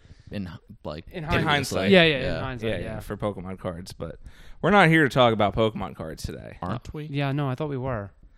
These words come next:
Speaker 3: We're here to talk about Miami.
Speaker 1: Oh.
Speaker 3: Yeah. Yeah.
Speaker 2: All right, bye,
Speaker 3: What,
Speaker 2: guys.
Speaker 3: what, what did you think?
Speaker 1: Why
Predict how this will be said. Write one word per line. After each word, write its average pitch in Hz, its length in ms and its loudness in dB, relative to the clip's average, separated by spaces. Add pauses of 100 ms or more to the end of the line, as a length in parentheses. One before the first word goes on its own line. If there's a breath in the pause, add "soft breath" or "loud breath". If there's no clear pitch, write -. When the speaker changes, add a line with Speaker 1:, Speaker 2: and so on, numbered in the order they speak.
(140)
Speaker 3:
We're 160 160 8
here 190 180 6
to 185 100 -2
talk 185 300 6
about 170 520 4 (180)
Miami. 127 1300 4 (420 soft breath)
Speaker 1:
Oh. 110 300 0 (680)
Speaker 3:
Yeah. - 120 -14 (480)
Yeah. 120 280 -6 (140)
Speaker 2:
All 131 80 -6
right, 117 180 0
bye, 113 100 -2
Speaker 3:
What, 110 80 -2
Speaker 2:
guys. 107 280 -4 (140)
Speaker 3:
what, 123 160 -8 (340)
what 131 200 -8
did 143 120 -14
you 139 80 -4
think? 151 220 -4
Speaker 1:
Why 104 140 -18